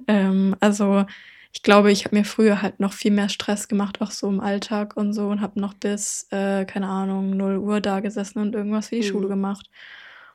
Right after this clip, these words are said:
Speaker 1: Und bin dann irgendwie schon um sechs aufgestanden, weil ich den nächsten Tag so voll geplant hatte, dass ich irgendwie gar keine Zeit hatte, eigentlich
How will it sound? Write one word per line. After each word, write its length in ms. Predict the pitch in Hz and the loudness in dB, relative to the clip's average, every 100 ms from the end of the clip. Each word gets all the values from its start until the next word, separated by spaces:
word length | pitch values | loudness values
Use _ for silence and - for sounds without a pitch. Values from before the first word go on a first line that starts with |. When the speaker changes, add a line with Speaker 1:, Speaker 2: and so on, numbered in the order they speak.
| _ | _
Speaker 1:
Und 380 | 226 220 208 202 | 4 6 6 4
bin 160 | 208 208 | 4 4
dann 140 | 208 | 4
irgendwie 800 | 196 208 208 208 208 214 214 214 - - - - _ _ - | 4 4 6 6 6 8 6 4 0 -20 -20 -20 _ _ 0
schon 180 | - | 6
um 120 | 233 226 | 8 10
sechs 280 | 233 233 | 8 6
aufgestanden, 560 | 196 196 208 - 202 208 | 2 2 0 0 2 4
weil 100 | 202 | 2
ich 60 | 196 | 4
den 100 | 214 | 6
nächsten 240 | 208 - | 6 4
Tag 180 | 208 208 | 2 4
so 100 | 214 | 2
voll 200 | 208 202 | 2 2
geplant 420 | 196 196 202 202 | 2 2 2 4
hatte, 200 | 208 - | 2 2
dass 160 | 202 202 | 0 0
ich 120 | 208 | 0
irgendwie 220 | 208 202 196 | 0 0 0
gar 120 | 208 | -2
keine 200 | 214 202 | 0 0
Zeit 280 | - 190 208 | -2 -4 -2
hatte, 200 | 196 175 | -2 -2
eigentlich 560 | 190 196 202 208 - | -2 -2 -2 -4 -8